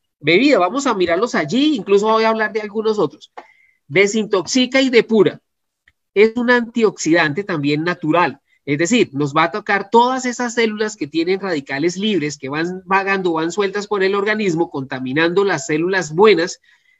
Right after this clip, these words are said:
nos las va a est-, nos las ubica y las, las destruye,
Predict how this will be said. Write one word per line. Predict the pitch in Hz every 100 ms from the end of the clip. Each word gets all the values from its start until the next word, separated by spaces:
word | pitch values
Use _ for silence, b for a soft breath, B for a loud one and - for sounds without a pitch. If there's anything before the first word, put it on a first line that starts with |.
| _
nos | 139 170
las | 175 156
va | 156 170
a |
est-, | 214 202 -
nos | 165 170
las | 165 -
ubica | 165 175 247 269 277 320 - _
y | - 170
las, | 165 151 143 -
las | 156 143
destruye, | 135 127 180 185 117